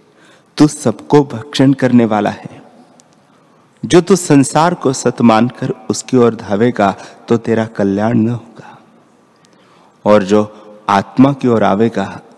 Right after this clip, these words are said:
तो तेरा कल्याण होगा। जब तू अपना अभाव कर आत्मपद में स्थित होगा, तब कल्याण रूप होगा,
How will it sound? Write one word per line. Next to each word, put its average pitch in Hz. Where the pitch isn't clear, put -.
तो 135
तेरा 104
कल्याण 101
होगा। -
जब 113
तू 113
अपना 107
अभाव 104
कर -
आत्मपद 147
में 143
स्थित -
होगा, 95
तब 156
कल्याण 120
रूप 123
होगा, -